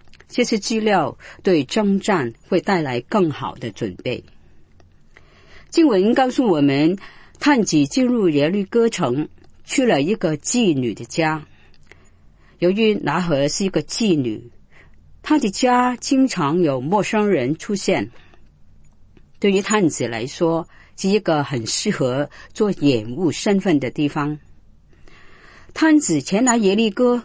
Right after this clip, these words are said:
窥探的消息很快传到耶利哥王那里，耶利哥王就派人去拉喇合的家去了解一下。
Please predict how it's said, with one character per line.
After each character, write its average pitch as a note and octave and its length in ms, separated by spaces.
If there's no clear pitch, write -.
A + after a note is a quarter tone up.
窥 C4+ 280
探 A3+ 300
的 C3+ 240
消 G#3+ 300
息 C3+ 480
很 D3+ 340
快 G3+ 340
传 E3 220
到 F#3+ 160
耶 C#3+ 160
利 F3 120
哥 G#3+ 240
王 C3+ 320
那 B2+ 180
里， - 240
耶 D#3 120
利 F#3 100
哥 G3+ 200
王 D3+ 400
就 F#3+ 180
派 A3 300
人 D3 480
去 D#3+ 440
拉 G3 380
喇 B2+ 240
合 C3+ 220
的 C#3 140
家 G3 440
去 - 180
了 D3 300
解 C#3 220
一 - 160
下。 C3+ 340